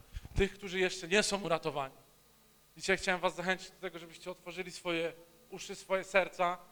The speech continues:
przez kolejne dwie sesje jeszcze dzisiaj, kiedy będziemy też mieć czas modlitwy i uwielbienia. Dlatego, żebyście naprawdę zapytali Boga, jakie jest wasze powołanie, jaka jest wasza przyszłość,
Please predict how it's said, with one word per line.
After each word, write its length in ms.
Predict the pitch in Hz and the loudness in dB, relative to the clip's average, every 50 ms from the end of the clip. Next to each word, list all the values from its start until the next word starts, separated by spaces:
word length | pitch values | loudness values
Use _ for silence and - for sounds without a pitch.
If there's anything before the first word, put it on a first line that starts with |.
| - _ _ _ _ _ | -20 _ _ _ _ _
przez 140 | - - | -20 -18
kolejne 360 | - - 180 175 180 180 180 175 | -2 0 2 2 2 2 -2 -8
dwie 180 | 156 165 175 | -8 -8 -8
sesje 420 | - - 175 160 - - 165 160 165 | -2 0 0 0 0 -4 -4 -4 -4
jeszcze 260 | 156 - - 165 156 | -4 -6 -8 -10 -10
dzisiaj, 340 | 151 156 - - 156 143 143 | -10 -12 -12 -10 -12 -12 -12
kiedy 220 | - 156 156 160 | -14 -14 -12 -12
będziemy 300 | 160 160 156 170 170 165 | -10 -8 -8 -8 -10 -6
też 360 | - 170 156 - - - - - - - - - | -4 -4 -4 -4 -6 -10 -14 -16 -20 -20 -14 -14
mieć 120 | 196 - | -8 2
czas 220 | - 208 196 - | 4 4 4 4
modlitwy 480 | 233 240 214 165 196 240 - - - 226 | 0 -2 -2 0 -2 -6 -4 0 2 2
i 20 | |
uwielbienia. 640 | 226 214 185 190 196 185 - 185 165 151 147 143 147 - - - _ _ _ _ _ _ _ _ _ _ _ _ _ _ _ _ _ _ _ _ _ _ _ | 2 2 2 0 0 2 2 -2 -2 -2 -4 -10 -14 -16 -20 -20 _ _ _ _ _ _ _ _ _ _ _ _ _ _ _ _ _ _ _ _ _ _ _
Dlatego, 300 | - - 220 226 220 226 | -16 -10 -10 -8 -6 -6
żebyście 540 | 208 208 196 208 196 - - 208 202 208 208 - - - - - - - _ _ - | -8 -6 -6 -8 -6 2 6 6 6 6 4 0 -8 -16 -20 -20 -20 -20 _ _ -4
naprawdę 520 | 190 220 - 233 240 247 247 220 220 233 | -4 -2 8 12 12 12 12 10 6 0
zapytali 480 | 214 220 214 - 214 208 196 196 190 180 | -2 -2 -2 0 2 4 4 4 2 2
Boga, 340 | - 180 175 151 151 151 | 2 2 2 4 2 -2
jakie 260 | 156 190 214 - - 220 | -2 -2 -4 -6 -4 -4
jest 140 | 202 - | -4 -4
wasze 240 | - 208 190 - 196 | -4 -6 -6 -6 -8
powołanie, 500 | 180 - 175 160 175 180 180 170 147 143 147 | -12 -12 -10 -6 -4 -4 -4 -4 -6 -12 -8
jaka 280 | 226 277 233 - 254 240 | -6 -6 -6 -4 -4 -6
jest 140 | 226 226 | -6 -2
wasza 240 | 226 226 214 208 214 | -4 -4 -4 -4 -10
przyszłość, 540 | - - - 214 190 - - 165 - - - | -10 -8 -8 -8 -8 -8 -12 -16 -20 -20 -20